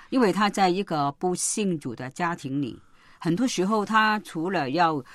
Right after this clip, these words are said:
呃，承受家人的不理解，还有姊妹呢，也，也有自己的工作压力，所以她说工作压力也大，还有家里的事物都落在她的身上，可能她要照顾家庭一个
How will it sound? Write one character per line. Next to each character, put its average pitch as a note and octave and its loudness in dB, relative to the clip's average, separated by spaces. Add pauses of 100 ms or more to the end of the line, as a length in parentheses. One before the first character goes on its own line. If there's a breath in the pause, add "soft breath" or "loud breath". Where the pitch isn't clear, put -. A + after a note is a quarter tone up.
(180 loud breath)
呃， B2 -6
承 D3+ 0
受 F#3 0
家 A3+ 0
人 E3 0
的 D3+ -2
不 G3 -4
理 C#3+ -2
解， G#2+ -6 (300)
还 F3 -2
有 E3 2
姊 B2+ -6
妹 F3 0
呢， D3 -4 (260)
也， B2 -8
也 D3+ 2
有 E3 2
自 F3 -6
己 B2+ -6
的 A#2+ -8
工 F3+ -4
作 F3 -2
压 E3 -2
力， D#3 -4 (100)
所 - -6
以 E3+ 0
她 F#3 -6
说 F#3 -4
工 C#4 2
作 B3+ 2
压 A#3 -2
力 A3 -4
也 B2 -4
大， C#3+ 0 (360 loud breath)
还 A3+ 2
有 E3+ 2 (160)
家 B3+ 6
里 C3 -2 (240 soft breath)
的 E3 -2
事 G#3 -2
物 F3+ -2
都 G3 -2
落 F#3+ 0
在 D#3+ -2
她 E3+ -6
的 D3 -8
身 D#3+ -4
上， D3 -4
可 C3+ -8
能 C3 -6
她 E3+ -2
要 E3+ -2
照 E3+ -4
顾 D#3+ -4
家 F3 -4
庭 C#3+ -4
一 E3 -4
个 B2 -8